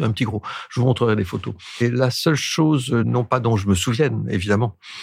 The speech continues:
mais qu'on m'a raconté, c'est que, euh, effectivement, la naissance était dans le vingtième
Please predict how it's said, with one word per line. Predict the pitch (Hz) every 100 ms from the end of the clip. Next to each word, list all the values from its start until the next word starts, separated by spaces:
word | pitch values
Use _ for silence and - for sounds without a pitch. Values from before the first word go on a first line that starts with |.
| - - -
mais | 117
qu'on | 101 127
m'a | 123
raconté, | 120 127 107 151 156
c'est | -
que, | 113 -
euh, | 131 127 120 120 120 - - 104
effectivement, | 95 113 - 127
la | 139
naissance | 120 113 - 131
était | 120 120
dans | 110
le | 107
vingtième | 113 110 - 127 156 165